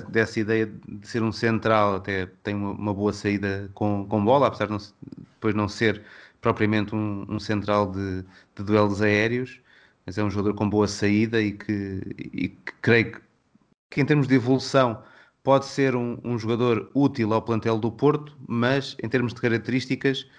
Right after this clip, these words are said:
coloca bastante em causa qual é que vai ser a opção de Sérgio Conceição para, para, para esse espaço. E muito provavelmente vamos acabar por ver em, em, em muitos jogos, eh, Manafá, eh,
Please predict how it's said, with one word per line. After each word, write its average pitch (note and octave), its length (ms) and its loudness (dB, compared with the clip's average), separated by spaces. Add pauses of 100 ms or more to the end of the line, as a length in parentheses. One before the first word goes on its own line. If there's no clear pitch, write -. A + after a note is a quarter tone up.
(340)
coloca A#2+ 380 2
bastante A#2 400 0
em A2+ 120 2
causa B2 500 0 (340)
qual A#2+ 220 4
é A#2+ 60 2
que A#2 80 -4
vai A2+ 120 2
ser A2+ 160 -2
a A2+ 80 4
opção A2+ 360 -2
de G#2+ 80 -8
Sérgio A2 220 -6
Conceição A#2 600 -4
para, A2 600 -2 (200)
para, G#2+ 180 4 (260)
para G#2+ 160 2
esse G#2+ 180 2
espaço. - 580 -4 (460)
E - 80 -6
muito A2 200 0
provavelmente A2 880 2 (840)
vamos G#2 280 0
acabar G#2+ 380 2
por G#2+ 200 -4
ver G#2 280 0
em, G2+ 380 -6
em, G2+ 360 -8
em G#2+ 140 -6
muitos A2 300 -4
jogos, A2+ 540 2 (480)
eh, G#2+ 180 -4
Manafá, G#2+ 800 2
eh, G2 280 -8